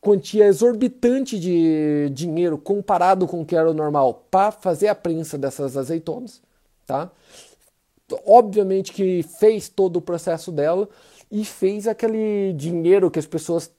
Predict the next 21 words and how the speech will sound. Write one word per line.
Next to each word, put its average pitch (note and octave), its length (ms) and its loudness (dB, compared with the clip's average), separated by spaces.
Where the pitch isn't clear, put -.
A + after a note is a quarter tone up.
cobravam E3 460 2
tanto D3 240 -8
dele E3+ 360 -4
de D#3 80 -6
uma F3+ 160 -2
forma F3 420 -6
rápida, A#3+ 680 -4
genial G3 680 0
e G3+ 140 -4
absurda, F#3 720 -8
tá? - 220 -12
Ao F4 160 0
ponto E3 360 -6
de F#3 100 -12
contar F3 320 -6
essa E3+ 160 -8
história D#3+ 400 -2
desta D#3 380 -2
forma D3+ 420 -4
até D3+ 200 -2
hoje. B2+ 320 0